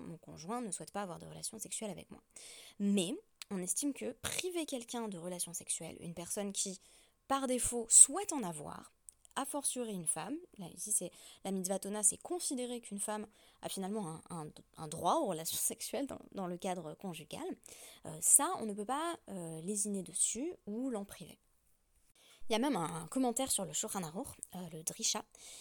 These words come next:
qui va noter que, euh, le but du mariage, en fait, c'est la mitzvah Tona. Et donc, si elle est mochel là-dessus, enfin, si elle,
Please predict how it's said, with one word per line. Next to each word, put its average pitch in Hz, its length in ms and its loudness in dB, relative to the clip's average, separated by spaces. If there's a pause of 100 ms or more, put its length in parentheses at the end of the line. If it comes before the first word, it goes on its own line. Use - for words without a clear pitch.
(160)
qui - 200 2
va 233 140 4
noter 233 460 8
que, 233 420 2 (100)
euh, 165 640 -2
le 180 120 -6
but 302 260 2
du 254 80 4
mariage, 156 380 0
en 165 40 -2
fait, - 380 0
c'est - 460 12
la 170 120 -2
mitzvah 170 300 0
Tona. - 220 -8 (480)
Et 175 80 0
donc, 175 160 -2
si - 240 10
elle 311 80 6
est 220 40 2
mochel 202 360 -2
là-dessus, 226 420 -2 (140)
enfin, 180 160 -6
si 311 120 2
elle, 311 120 2